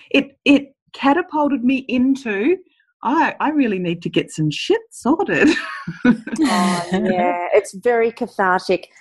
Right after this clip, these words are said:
Speaker 2: Tragic, painful and hurtful, but very cathartic.
Speaker 1: Don't, I think most of, I, when I look back, hindsight's always twenty twenty, and I, and I think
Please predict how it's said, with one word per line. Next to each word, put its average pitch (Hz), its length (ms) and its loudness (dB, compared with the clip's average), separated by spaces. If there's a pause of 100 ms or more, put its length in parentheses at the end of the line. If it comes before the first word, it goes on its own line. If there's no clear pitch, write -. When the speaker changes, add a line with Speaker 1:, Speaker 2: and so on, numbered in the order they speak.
(280)
Speaker 2:
Tragic, 262 720 2 (140)
painful 208 400 0
and 180 200 -2
hurtful, 175 320 0
but - 180 -10
very 180 240 2
cathartic. - 800 -4 (240)
Speaker 1:
Don't, 214 220 2
I 208 80 -2
think 226 320 -2 (380)
most 240 240 0
of, 202 120 -4
I, 170 140 0
when 214 180 -2
I 233 80 4
look 196 220 -2
back, 175 280 -2
hindsight's 175 480 -2
always 156 280 0
twenty 156 280 -2
twenty, 175 320 -2
and 165 100 -2
I, 170 220 -6
and 185 200 -8
I 180 100 -6
think 180 320 -10